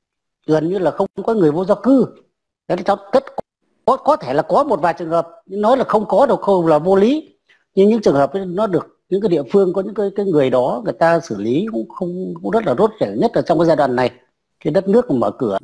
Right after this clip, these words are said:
cũng như là cuộc sống kinh tế đi lên thì người ta rất chú trọng đến người nghèo. Và những trường hợp, ờ, người ta phải mưu sinh ở, ở đường phố rồi đấy là có, chứ không phải không có.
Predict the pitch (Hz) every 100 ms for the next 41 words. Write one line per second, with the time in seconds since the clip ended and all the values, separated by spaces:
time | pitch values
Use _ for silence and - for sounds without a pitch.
0 | - 113 170 156 123 120 113 - 131 185
1 | 160 165 190 170 160 147 120 117 156 208
2 | - 233 - - 160 151 120 120 104 _
3 | _ _ _ _ _ _ _ _ _ _
4 | _ _ _ _ _ - 143 160 208 185
5 | 147 147 - 135 131 127 135 170 127 170
6 | 196 - 196 170 107 104 110 104 107 110
7 | 110 120 - 156 247 190 175 240 - _
8 | _ _ _ 120 120 160 196 285 - -
9 | _ _ _ _ - 208 131 127 156 160
10 | 190 -